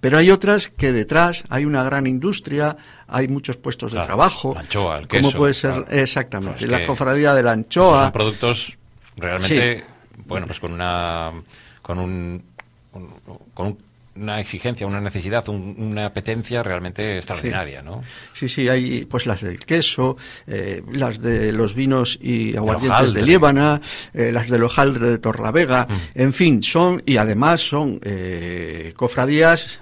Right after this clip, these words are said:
Speaker 1: no sé, si te digo que los de Santoña son doscientos, no sé si son doscientos ochenta
Speaker 2: Ajá.
Speaker 1: <laughs> cofrades, ¿no? Algo así. Y bueno, y manejan unos presupuestos altísimos comparado con nosotros, que bueno, que nosotros tenemos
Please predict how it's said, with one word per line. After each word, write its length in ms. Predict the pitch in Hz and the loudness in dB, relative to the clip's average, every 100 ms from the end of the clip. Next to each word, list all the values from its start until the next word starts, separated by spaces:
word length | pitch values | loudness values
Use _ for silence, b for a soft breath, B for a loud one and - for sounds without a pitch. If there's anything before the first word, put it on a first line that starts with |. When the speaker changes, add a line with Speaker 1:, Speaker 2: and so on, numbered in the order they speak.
| 127 | -12
Speaker 1:
no 120 | 117 | -10
sé, 220 | 110 131 131 | -8 -8 -10
si 200 | - - | -10 -8
te 120 | - | -4
digo 200 | 117 143 | -2 -2
que 100 | 143 | 0
los 160 | 127 120 | 0 0
de 60 | 113 | -2
Santoña 440 | 123 120 139 135 | -4 -4 -2 -2
son 300 | - 143 131 | -2 -2 -2
doscientos, 1040 | 123 110 - 143 139 - 139 131 127 123 | -4 -4 -4 -4 -4 -2 0 0 0 -2
no 120 | - 131 | -4 -4
sé 120 | 127 | -4
si 100 | 120 | -4
son 160 | 131 | -4
doscientos 480 | 127 113 135 117 - | -2 -4 -4 -8 -8
ochenta 500 | 113 - 135 123 120 - | -6 -4 -4 -2 -2 -2
Speaker 2:
Ajá. 320 | 98 98 92 85 B | -2 -2 -2 -10 B
Speaker 1:
<laughs> 180 | B B | B B
cofrades, 760 | - 220 - 170 180 170 170 - B | 4 4 6 6 6 4 -2 -6 B
¿no? 180 | - 156 156 | -6 -4 -2
Algo 200 | 156 143 | 0 0
así. 340 | 147 151 135 - B B | 0 -4 -4 -12 B B
Y 80 | 104 | -6
bueno, 220 | 107 127 | -4 -4
y 60 | |
manejan 420 | 101 92 107 - 127 | -4 -6 -6 -2 0
unos 240 | 131 123 | 2 0
presupuestos 680 | - 107 113 - - 120 - | -2 -8 -6 -6 -4 -2 -2
altísimos 540 | - 135 - 143 170 | 0 -2 -2 -2 -2
comparado 380 | - 123 123 123 | -2 0 2 2
con 120 | 127 | 2
nosotros, 480 | 127 - 120 147 147 B B B - | -2 -4 -4 -4 -4 B B B -10
que 120 | - | -4
bueno, 260 | 101 107 98 | -2 -2 -4
que 120 | - | -6
nosotros 440 | 104 101 117 117 | -8 -8 -10 -12
tenemos 400 | - 117 120 117 | -8 -4 -2 -2